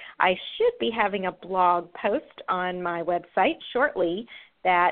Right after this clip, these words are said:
talks about the Esher demos, lanastag dot com, and possibly some other announcements in the future. But the biggie is a Valentine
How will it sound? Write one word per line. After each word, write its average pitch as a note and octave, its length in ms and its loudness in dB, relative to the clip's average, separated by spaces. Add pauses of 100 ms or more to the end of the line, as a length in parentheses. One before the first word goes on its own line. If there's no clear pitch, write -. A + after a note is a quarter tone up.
(140)
talks - 280 -8
about D#3+ 440 0
the C#3+ 60 -4
Esher E3+ 300 -6
demos, E3 460 -4 (220)
lanastag F3 840 -2
dot - 240 -2
com, G3 280 -2 (640)
and F#3+ 580 2 (720)
possibly F4 680 0 (140)
some D#4 260 -4
other C#4 440 0
announcements F#3+ 560 -4 (160)
in F#3 160 -2
the F3+ 80 -6
future. G#3+ 420 -2 (560)
But A#3 280 2 (580)
the E3 100 -10 (160)
biggie G#3 520 -10 (280)
is F3+ 580 -2 (300)
a F3 240 -4
Valentine C#4+ 680 0